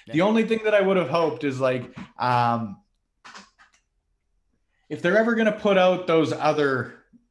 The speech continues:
Speaker 2: eight, nine songs that they recorded for this, I hope some of them, I don't know if you're familiar with their Live at Hyde Park album that they did a couple of years before this.
Speaker 1: No.
Speaker 2: There were a couple of songs on there. Um, Rolling Sly Stone and, uh,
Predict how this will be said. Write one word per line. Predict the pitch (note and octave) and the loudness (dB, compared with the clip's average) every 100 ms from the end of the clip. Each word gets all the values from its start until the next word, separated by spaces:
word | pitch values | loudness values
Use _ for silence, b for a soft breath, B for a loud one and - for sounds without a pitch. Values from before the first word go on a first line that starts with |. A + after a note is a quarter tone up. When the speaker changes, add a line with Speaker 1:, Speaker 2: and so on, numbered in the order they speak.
| _ - | _ -10
Speaker 2:
eight, | C#3 D3 C#3+ C#3 | -4 -4 -4 -4
nine | C#3 C#3 C3+ C3 | -2 0 -2 -6
songs | B2 C#3 C3 C3 B2 | -4 -2 -2 -2 -6
that | A#2+ | -4
they | C3+ | -4
recorded | B2 A#2 C3 B2 B2 B2 | -4 -6 -4 -4 -6 -6
for | C#3+ | -4
this, | D3+ F#3 - _ B B B | -4 -4 -10 _ B B B
I | D3+ | -2
hope | E3+ G#3+ | 0 -2
some | A3 E3+ | -2 -2
of | E3+ | -2
them, | D#3+ C3+ | -4 -2
I | C#3 | -2
don't | F3 | -2
know | F3+ | -2
if | F3+ | -2
you're | D#3 | -6
familiar | D3 C#3 C#3 C#3 | -6 -4 -2 -2
with | C3+ | -4
their | C3+ A#2 | -6 -4
Live | A#2+ C3 | -2 0
at | B2+ | -2
Hyde | - A#2+ B2 B2 | -2 -4 -4 -6
Park | A2+ A#2+ | -8 -6
album | C3 C3 C#3+ | -4 -4 -6
that | C#3+ | -10
they | C#3 | -8
did | D3 C#3+ | -6 -4
a | |
couple | D3+ D3+ D3+ | -4 -4 -6
of | |
years | D3+ D3+ D3 | -6 -6 -6
before | D#3 D#3+ D#3 | -10 -8 -6
this. | D#3+ F3+ - B B | -8 -10 -16 B B
Speaker 1:
No. | D3+ D3 | -10 -2
Speaker 2:
There | D3 | 0
were | C#3+ | 0
a | B2 | -2
couple | E3 F3 A#3 | -6 -2 -2
of | A#3 | -2
songs | A#3 F#3+ G3 F#3 | 0 0 0 0
on | F3+ E3 D#3 | -2 -2 -4
there. | C#3+ C#3 A#2 F#2 - _ _ b b b | -4 -2 -4 -8 -20 _ _ b b b
Um, | A#2 A#2 A2 A2 G#2+ G#2 A#2 | -2 0 2 0 -4 -8 -8
Rolling | B2+ C#3+ E3 E3+ | -2 0 0 -4
Sly | - D#3+ D3+ D3 | -2 0 2 0
Stone | - C#3+ C3+ C3+ C3+ | -4 -4 -2 -2 -6
and, | G2+ A#2+ A#2 A#2+ A#2+ A#2 | -8 -6 -4 -2 -2 0
uh, | A2+ A2+ A2+ | 0 0 -2